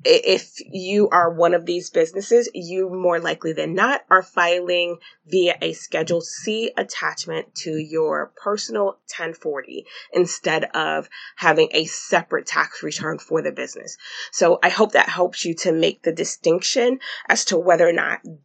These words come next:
this topic or this way of paying yourself is for you. So for the most part, that's how you pay yourself. You would pay yourself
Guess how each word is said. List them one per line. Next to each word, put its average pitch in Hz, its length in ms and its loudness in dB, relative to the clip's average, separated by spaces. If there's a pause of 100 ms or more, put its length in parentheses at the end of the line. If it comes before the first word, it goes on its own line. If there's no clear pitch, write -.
(380)
this 180 280 4
topic 156 640 -2
or 160 160 2
this 160 340 -4
way 156 500 -2
of 165 200 -6
paying 156 320 -4
yourself - 360 -8
is - 160 -10
for - 160 -10
you. - 240 -16 (1400)
So - 300 4 (480)
for 233 120 8
the 254 100 8
most 220 300 2
part, 165 280 0
that's 156 240 4
how 180 140 0
you 175 160 -4
pay 160 160 -6
yourself. - 420 -12 (220)
You 202 220 0
would 208 140 8
pay 233 180 4
yourself 226 400 2